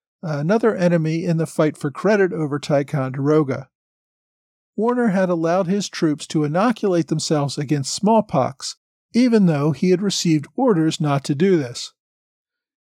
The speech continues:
Since the inoculations at the time usually made one sick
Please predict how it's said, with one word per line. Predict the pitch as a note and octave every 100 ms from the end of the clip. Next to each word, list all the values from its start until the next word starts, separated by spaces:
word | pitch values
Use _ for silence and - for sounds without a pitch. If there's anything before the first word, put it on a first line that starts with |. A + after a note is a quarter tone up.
| _
Since | - F#3+ F3
the | -
inoculations | F3+ G3+ B3 - G3+ G3 G3 F#3 D3+
at | E3
the | D#3+
time | - F3 C#3 C3
usually | D3+ F#3+ G#3 G3+
made | E3+ E3+ D#3
one | D3 D#3 C#3+
sick | - - G#3+ D3+